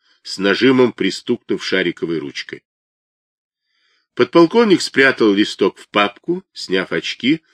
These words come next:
сунул их в нагрудный карманчик пиджака и вдруг спросил странно изменившимся, почти просительным голосом:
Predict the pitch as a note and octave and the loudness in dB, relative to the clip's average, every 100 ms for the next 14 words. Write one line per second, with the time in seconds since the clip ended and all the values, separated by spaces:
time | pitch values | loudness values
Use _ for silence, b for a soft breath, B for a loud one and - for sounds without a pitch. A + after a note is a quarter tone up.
0 | _ - - C#3 A#2 F2+ E2+ D2 - - | _ -16 0 2 2 2 0 -4 -12 -12
1 | F2+ E2+ D#2+ E2+ C2+ D2+ - D2 D2+ C#2+ | -6 -4 -4 -4 -6 -10 -8 -8 -6 -10
2 | - - - C#2 D2 - D3+ F3+ _ _ | -12 -12 -12 -10 -10 -4 -2 -2 _ _
3 | _ _ _ _ _ _ _ - G2+ G2+ | _ _ _ _ _ _ _ -6 -2 0
4 | F3+ - - E3 - F#3 - - D#3 F3 | 0 -2 -2 -2 -2 -4 -4 -2 0 0
5 | D#3+ D3 A2 G#2+ F#2+ C#3+ - F3 - - | -2 -4 -2 -2 0 -4 -4 -8 -8 -4
6 | G#2 - - - E2+ - C3+ - A#2 F2 | -4 -4 -8 -6 -6 -8 -12 -10 -8 -6
7 | D#2 C2+ - C#2 | -6 -6 -14 -18